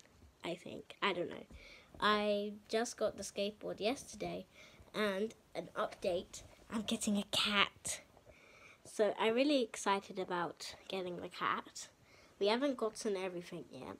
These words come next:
but we're going to get the cat stuff on Monday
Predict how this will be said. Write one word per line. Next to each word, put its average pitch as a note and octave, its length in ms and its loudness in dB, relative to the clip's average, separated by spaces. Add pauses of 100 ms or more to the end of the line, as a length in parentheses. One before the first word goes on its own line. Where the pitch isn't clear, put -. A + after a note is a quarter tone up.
but F#3 240 2 (1400)
we're G#3+ 120 4
going A3+ 640 4 (1120)
to G3 680 -4 (200)
get - 320 -4 (160)
the G3 400 -6
cat - 260 -4
stuff F#3+ 320 -4 (120)
on F#3+ 80 -4
Monday G3+ 500 0